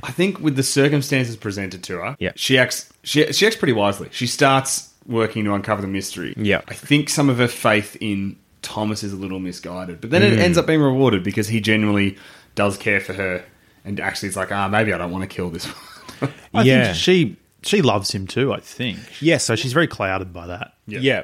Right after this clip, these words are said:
Speaker 2: And that's what I liked about this is that the, the early scenes with Mia when she's still in, um, America, she's, she's such an independent character. She's not impressed with him to begin with. She, <laughs> like, she has some great one-liners that she throws back in his face.
Speaker 1: Yeah.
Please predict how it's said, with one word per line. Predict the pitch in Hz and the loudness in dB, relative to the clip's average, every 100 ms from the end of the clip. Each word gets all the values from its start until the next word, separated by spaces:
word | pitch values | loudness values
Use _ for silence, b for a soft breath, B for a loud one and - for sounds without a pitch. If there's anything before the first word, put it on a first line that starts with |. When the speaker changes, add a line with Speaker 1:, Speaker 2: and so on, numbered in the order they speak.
| - | -6
Speaker 2:
And | 143 | -4
that's | 165 | 0
what | 196 | 4
I | 208 | 4
liked | 139 135 - | 6 4 2
about | 117 107 - | 0 2 0
this | 101 | -4
is | 98 104 | -4 -2
that | 127 113 - _ - | 0 0 -4 _ -6
the, | 120 123 | 2 2
the | 120 127 | 2 0
early | 139 170 | 2 4
scenes | 160 139 131 | 4 4 2
with | 117 110 | 2 2
Mia | 110 107 | 2 4
when | 101 101 | 2 0
she's | - 101 | -2 -4
still | - 107 104 | -4 0 0
in, | 101 92 92 85 - | 0 -2 -4 -8 -8
um, | 92 90 85 82 - - | -6 -6 -6 -10 -12 -8
America, | 95 95 104 - - - - b b b b b _ | -4 -2 -2 -4 -12 -12 -16 b b b b b _
she's, | - - 143 - - | -6 0 2 2 -2
she's | - 147 - | -2 0 2
such | 151 139 - | 2 0 0
an | 143 | -2
independent | - 131 123 117 117 104 | 0 0 0 0 -2 -2
character. | - 104 101 98 - 85 - | -4 -4 -4 -6 -8 -10 -10
She's | - 139 123 | -2 0 2
not | 127 120 135 | 2 4 2
impressed | 127 123 107 | 2 0 0
with | 117 | -2
him | 104 104 | -4 -4
to | - | -4
begin | 98 90 92 90 | -6 -4 -4 -2
with. | 90 90 - b b b | -4 -6 -14 b b b
She, | - 120 120 - | -4 0 0 -2
<laughs> | - | -6
like, | - 147 | -2 0
she | - 135 | 2 4
has | 143 - | 4 4
some | 135 | 0
great | 107 113 117 135 | 0 2 4 4
one-liners | 120 117 104 101 101 98 | 2 -2 0 0 0 -4
that | - | -6
she | - | -12
throws | 101 107 101 101 | -8 -2 -2 -2
back | - 90 - | -4 -6 -6
in | 98 | -8
his | 92 - | -6 -6
face. | 98 90 - 101 | -6 -6 -6 -6
Speaker 1:
Yeah. | 98 | -6